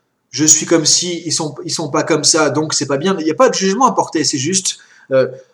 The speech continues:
plus tu seras ok avec toi-même, plus tu seras en accord avec toi-même, plus tu seras aligné avec toi-même,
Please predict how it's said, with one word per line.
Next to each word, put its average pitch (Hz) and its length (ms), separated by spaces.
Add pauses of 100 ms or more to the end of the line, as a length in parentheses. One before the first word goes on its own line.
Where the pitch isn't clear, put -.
(160)
plus 240 200
tu 202 140
seras - 640 (160)
ok 147 260
avec 254 160
toi-même, 165 400
plus - 80
tu - 80
seras - 260
en 139 140
accord 139 240
avec 262 140
toi-même, 156 280
plus 160 80
tu - 80
seras 147 240
aligné 160 320
avec 285 140
toi-même, 143 420